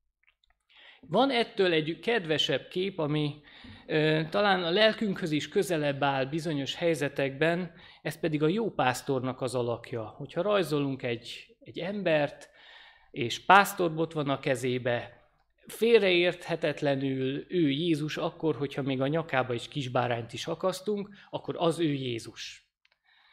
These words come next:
Amikor gyerekek kicsik voltak, akkor egy kedves ismerőstől kaptunk egy jó pásztor képet, és ez azóta is ott van a gyermekszobájukban. Ennek a képnek az a különlegessége, hogy rájöttünk, hogy Jézusnak hat ujja van az egyik kezén,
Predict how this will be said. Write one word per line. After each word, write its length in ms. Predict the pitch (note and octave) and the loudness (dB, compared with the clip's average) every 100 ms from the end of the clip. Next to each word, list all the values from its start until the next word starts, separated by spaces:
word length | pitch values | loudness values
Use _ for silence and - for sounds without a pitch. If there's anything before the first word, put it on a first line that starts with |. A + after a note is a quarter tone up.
| _ _ _ _ _ | _ _ _ _ _
Amikor 380 | - D#3+ - G3 | -10 -8 -4 -6
gyerekek 480 | G3 A#3 F3+ - D3 | -2 0 0 0 -4
kicsik 340 | - - F#3 | -6 -10 -8
voltak, 380 | F3+ F3+ F3 D#3 | 0 0 0 -2
akkor 320 | D3+ - C#3+ C3+ - | -4 0 -2 -2 -6
egy 220 | D3 - | -6 -4
kedves 400 | G3 D#3+ D3 C3+ | 0 2 2 -2
ismerőstől 640 | E3+ - C#3+ C#3 C3 D3 C3 | -4 -2 0 0 -2 -4 -2
kaptunk 480 | D3+ - C#3 C3 | -4 -4 -6 -4
egy 300 | C3+ B2+ - - | -4 -4 -6 -4
jó 200 | D3+ C#3 | -2 0
pásztor 600 | C#3 B2 - - B2 - | 0 -2 -2 -4 -6 -4
képet, 420 | D3 D3 C#3+ C#3 | -6 -2 -2 -2
és 160 | C3+ | -4
ez 100 | C#3+ | -2
azóta 360 | D#3 C#3+ C3 C3+ | -2 -2 -4 -6
is 140 | B2+ | -6
ott 160 | D3 - | -8 -8
van 100 | B2 | -12
a 80 | A#2+ | -8
gyermekszobájukban. 1300 | C3+ E3+ F3 F3 E3+ D#3+ D#3+ E3 E3 F#3+ G3 - - _ _ _ _ _ _ _ _ _ _ _ - - | -6 -6 -6 -6 -6 -2 -2 -2 -2 -2 -4 -12 -20 _ _ _ _ _ _ _ _ _ _ _ -20 -8
Ennek 260 | D3+ D#3 | -6 -4
a 80 | D#3+ | -4
képnek 400 | - F3+ C3 D#3 | 0 0 0 0
az 140 | E3 C#3+ | 2 0
a 100 | B2+ | -2
különlegessége, 840 | E3 C#3 C3+ C#3 C#3 C3+ - B2+ | -2 -2 0 0 0 -2 -2 -2
hogy 120 | C3+ | -2
rájöttünk, 600 | C#3 C#3 B2+ A#2+ - C3 B2 | 2 2 2 -2 -6 -8 -6
hogy 160 | C3 | -6
Jézusnak 440 | C3 B2+ B2 B2+ - | -6 -6 -8 -10 -4
hat 280 | C3+ A#2+ | -4 -4
ujja 260 | B2 A#2 A#2 | -6 -6 -6
van 180 | A#2+ B2 | -6 -6
az 100 | A#2+ | -6
egyik 300 | A#2+ A#2+ A#2+ | -6 -8 -6
kezén, 600 | D3 C#3 C#3+ E3+ F3 | -4 -2 -2 -4 -6